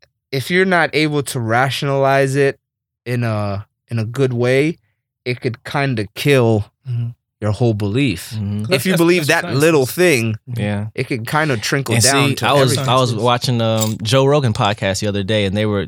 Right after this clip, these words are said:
Speaker 3: he was talking to some scientists who said, "Oh, I believe that the Bible and science are actually kinda closer together than what you think." He's like, "Maybe we were created by aliens, the human race, but those aliens are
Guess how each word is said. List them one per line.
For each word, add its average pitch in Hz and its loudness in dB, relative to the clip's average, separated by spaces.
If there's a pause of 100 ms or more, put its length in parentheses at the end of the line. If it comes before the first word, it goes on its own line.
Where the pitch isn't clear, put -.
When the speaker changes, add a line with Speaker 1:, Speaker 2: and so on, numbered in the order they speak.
(120)
Speaker 3:
he 131 -4
was 117 -2
talking 117 0
to 104 -2
some 117 0
scientists 101 -2
who 101 -6
said, 101 0
"Oh, 107 0
I 101 0
believe 101 -2
that 95 -4
the 95 -8
Bible 101 -2
and 92 -6
science 113 -2
are 95 -2
actually 104 -2
kinda 101 -4
closer 107 -4
together 95 -2
than 90 -2
what 95 -2
you 90 -8
think." 127 0
He's 98 -4
like, 95 -2 (580)
"Maybe 123 2
we 127 4
were 123 4
created 107 0
by 95 2
aliens, 110 0
the 110 0
human 101 4
race, 90 0 (600)
but 107 0
those 101 0
aliens 113 2
are 101 0